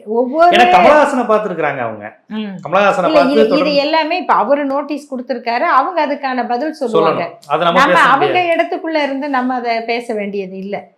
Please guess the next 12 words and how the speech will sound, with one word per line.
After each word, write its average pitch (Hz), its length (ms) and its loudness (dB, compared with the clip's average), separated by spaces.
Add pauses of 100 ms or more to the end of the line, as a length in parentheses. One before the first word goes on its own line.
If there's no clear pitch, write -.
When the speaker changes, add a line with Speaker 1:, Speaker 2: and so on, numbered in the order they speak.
Speaker 2:
ம், 120 100 -18
ம். 110 480 -14
Speaker 1:
ம். 202 260 -12
Speaker 2:
கண்டிப்பா. 127 360 -6
அப்ப 110 160 -6
Speaker 1:
ஆமா. 180 340 -12
Speaker 2:
இந்த 143 160 -4
பிரச்சனையை 175 480 -2
எப்படி 190 240 -2
சட்ட 185 320 -2
ரீதியா 180 400 -2
பார்க்கணும்? 143 600 -4